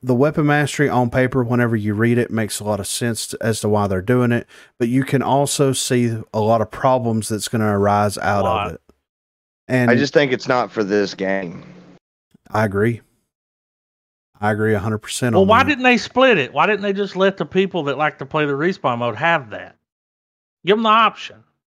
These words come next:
Speaker 1: Yeah, I don't
Speaker 2: And then
Speaker 1: know.
Speaker 2: keep us, 'cause we like them, dude, we're, we're, you said earlier, we were like, "We mostly play." I'm like, "No, dude, that's all we play."
Speaker 1: Yeah.
Speaker 3: Yeah,
Speaker 2: That's
Speaker 3: since
Speaker 2: it.
Speaker 3: Extraction's gone, that's all we play.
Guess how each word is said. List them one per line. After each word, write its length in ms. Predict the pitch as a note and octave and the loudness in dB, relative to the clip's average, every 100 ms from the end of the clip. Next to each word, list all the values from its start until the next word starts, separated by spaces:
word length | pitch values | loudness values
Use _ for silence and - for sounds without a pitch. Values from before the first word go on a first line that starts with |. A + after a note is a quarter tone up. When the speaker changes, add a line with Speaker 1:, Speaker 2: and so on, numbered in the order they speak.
| _ _ | _ _
Speaker 1:
Yeah, 220 | A#2+ C3 - - _ _ | -2 -2 -4 -18 _ _
I 60 | - | -10
don't 180 | G#2+ G#2+ | -4 -2
Speaker 2:
And 80 | E3 | -2
then 60 | - | -4
Speaker 1:
know. 40 | |
Speaker 2:
keep 240 | - A3 G3+ | -2 -4 0
us, 240 | A3 G#3 | 0 0
'cause 200 | - F3+ | 0 -4
we 140 | D#3+ B3 | -2 -2
like 220 | A#3+ F3+ | 0 0
them, 300 | F#3+ F#3 D#3 | -4 -4 -8
dude, 140 | E3 F3+ | -6 -4
we're, 160 | G3+ | -4
we're, 420 | F3 G3 A3+ D3 E3 | -2 -2 -4 -6 -4
you 140 | A3 | -2
said 180 | G#3+ E3 | 0 4
earlier, 320 | F3 D#3+ B2 | 4 4 2
we 80 | C3+ | 0
were 60 | |
like, 180 | B2+ A#2 | -2 -2
"We 80 | C#3 | -4
mostly 520 | E3+ D3+ E3+ - C3 | -2 0 0 -2 -6
play." 180 | G#2+ B2+ | -4 -2
I'm 80 | B2 | -2
like, 140 | A#2 G#2+ | -4 -2
"No, 200 | C3+ A#2+ | 0 0
dude, 180 | A#2 A#2 | -2 -2
that's 180 | F3+ | 2
all 220 | F3 G3+ E3 | 4 4 4
we 120 | B2 | 0
play." 340 | - G2+ G2 - _ | -4 -10 -10 -18 _
Speaker 1:
Yeah. 260 | C3+ D3 G#2 _ _ _ | -4 -4 -4 _ _ _
Speaker 3:
Yeah, 140 | A2+ A#2 | 2 2
Speaker 2:
That's 100 | G#2+ | 2
Speaker 3:
since 240 | C3 B2 | 0 2
Speaker 2:
it. 140 | G#3+ B2+ | 2 2
Speaker 3:
Extraction's 680 | - B2+ C3 D3+ D3+ A#2+ | 0 0 2 0 -4 -4
gone, 260 | G2 G2+ G2+ | 0 2 2
that's 200 | G#2+ - | 0 2
all 180 | G#2 A2 | 4 4
we 140 | F#2+ | 2
play. 420 | F2 G2+ G#2 F2 | 0 2 2 -2